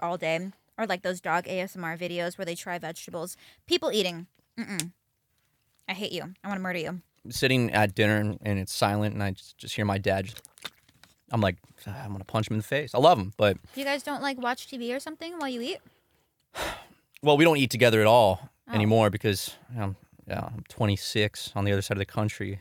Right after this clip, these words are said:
Speaker 2: But in high school, he'd be sitting there eating, and it would be silent sometimes. He'd be like, "Son,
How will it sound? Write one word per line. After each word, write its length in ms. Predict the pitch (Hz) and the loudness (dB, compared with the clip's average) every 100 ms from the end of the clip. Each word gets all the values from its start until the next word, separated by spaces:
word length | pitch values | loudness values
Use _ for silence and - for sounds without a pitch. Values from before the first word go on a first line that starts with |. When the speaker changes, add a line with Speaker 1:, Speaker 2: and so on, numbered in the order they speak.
| _ | _
Speaker 2:
But 220 | 139 135 - | 6 6 4
in 80 | 120 | -2
high 240 | 117 156 175 | 2 4 4
school, 280 | - 113 | 2 -2
he'd 140 | 104 107 | -2 -2
be 80 | 107 | -4
sitting 260 | - 107 | -4 -2
there 120 | 101 | 0
eating, 480 | 101 107 101 95 117 - - | -2 -4 -6 -8 -10 -12 -4
and 220 | 104 95 | -2 -2
it 40 | |
would 100 | 101 | -4
be 80 | 104 | -6
silent 400 | - 101 98 98 | -4 -2 0 -2
sometimes. 500 | - 98 - - - | -6 -6 -6 -8 -10
He'd 60 | 117 | -8
be 80 | |
like, 100 | 123 | -8
"Son, 300 | - 185 175 | 0 2 2